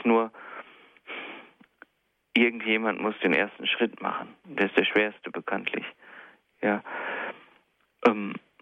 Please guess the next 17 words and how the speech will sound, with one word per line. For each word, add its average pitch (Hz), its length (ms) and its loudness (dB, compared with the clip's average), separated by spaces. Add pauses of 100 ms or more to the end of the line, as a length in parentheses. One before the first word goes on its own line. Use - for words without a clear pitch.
(480)
da 107 180 4
müssen 104 240 0
wir 87 180 2
alle 117 220 2
immer 117 400 0
wieder 110 240 2
an 104 120 -2
uns 104 140 -4 (120)
arbeiten, 98 600 2
ja. 110 180 -10 (680)
Und - 80 -2
ich - 80 4
bin 107 280 4
zutiefst - 540 0
davon 107 240 2
überzeugt, 101 560 2
dass 92 120 4